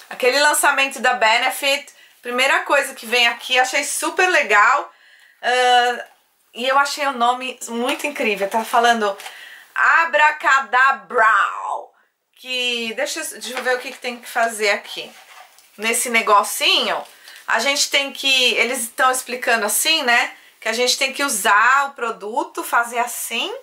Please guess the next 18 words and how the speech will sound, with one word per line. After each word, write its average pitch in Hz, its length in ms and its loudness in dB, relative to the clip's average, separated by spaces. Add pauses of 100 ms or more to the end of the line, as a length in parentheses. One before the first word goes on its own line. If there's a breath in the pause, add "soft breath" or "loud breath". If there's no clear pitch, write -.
(560 soft breath)
e 226 80 -10
tirar 254 320 2
uma 294 140 2
foto. 202 680 0 (640 soft breath)
E 208 80 -12
daí 208 300 2
pra 254 200 2
ver 247 140 -2
a, 254 160 2
e 226 140 -8
pôr 247 180 2
no 247 100 -4
Instagram, 233 540 0
sabe? 226 380 2
Pra 220 180 0
fazer 214 320 0
a 220 80 2
comparação, 220 880 0